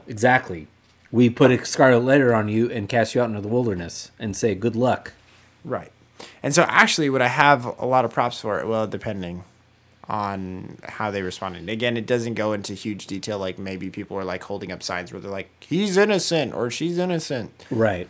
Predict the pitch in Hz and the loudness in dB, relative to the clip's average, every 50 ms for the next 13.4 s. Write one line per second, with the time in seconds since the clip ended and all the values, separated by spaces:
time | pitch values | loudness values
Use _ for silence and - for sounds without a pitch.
0 | - - _ - - 139 156 160 151 156 165 165 170 175 175 160 - 185 175 170 | -16 -20 _ -4 0 0 0 2 2 2 4 4 6 6 4 4 4 6 8 8
1 | 170 156 160 151 151 151 143 123 113 104 98 95 101 110 117 117 98 92 90 87 | 8 6 4 0 0 0 0 -2 -2 -4 -4 -6 -8 -6 -6 -6 -6 -6 -6 -8
2 | 78 67 101 120 120 117 117 117 110 104 104 95 98 104 104 104 101 104 113 123 | -8 -8 -6 -6 -6 -6 -6 -6 -6 -6 -6 -6 -6 -6 -6 -6 -4 -2 0 2
3 | 131 135 123 127 - - 127 120 113 110 104 98 98 95 90 98 95 90 80 73 | 2 2 0 -2 -6 -8 -6 -4 -4 -4 -4 -4 -6 -6 -4 -4 -6 -6 -4 -2
4 | - 135 156 151 135 110 98 87 85 - - - _ _ _ _ _ _ _ _ | 2 6 6 8 6 6 4 -2 -6 -10 -14 -20 _ _ _ _ _ _ _ _
5 | _ _ _ _ _ _ _ _ _ _ _ _ _ _ _ _ _ - - 127 | _ _ _ _ _ _ _ _ _ _ _ _ _ _ _ _ _ -8 0 4
6 | 147 170 185 175 - 202 196 165 151 135 160 156 151 151 - 127 143 131 123 120 | 8 8 10 10 10 8 6 6 4 0 2 4 4 4 4 2 0 -2 0 4
7 | - 160 175 175 170 - 147 120 117 117 117 135 135 123 107 107 - - _ _ | 8 8 8 8 8 4 0 -2 -2 0 4 6 6 6 6 4 0 -4 _ _
8 | - - _ _ _ _ _ - 131 143 143 156 160 160 160 160 160 151 - - | -20 -20 _ _ _ _ _ -6 0 4 6 6 8 8 8 8 8 6 4 0
9 | 139 139 123 143 147 143 139 131 123 120 - - - - - _ - 123 131 135 | -6 0 6 8 8 8 8 6 0 -2 -2 -2 -4 -6 -8 _ -2 0 0 0
10 | 139 123 123 117 110 101 101 107 123 131 - _ _ _ _ _ _ _ _ _ | 0 0 0 2 2 0 -2 -6 -6 -10 -16 _ _ _ _ _ _ _ _ _
11 | _ _ _ _ _ _ _ - - 123 117 117 120 127 131 131 135 131 131 120 | _ _ _ _ _ _ _ -10 -6 -4 -2 0 2 2 2 2 2 2 2 0
12 | - 139 131 135 127 123 113 120 127 127 131 131 127 123 113 - - - - - | 0 -2 2 2 4 4 4 4 6 6 6 6 6 4 2 -2 -12 -12 -8 -4
13 | 143 139 127 120 127 107 95 - | -4 -4 -2 -2 -4 -4 -4 -6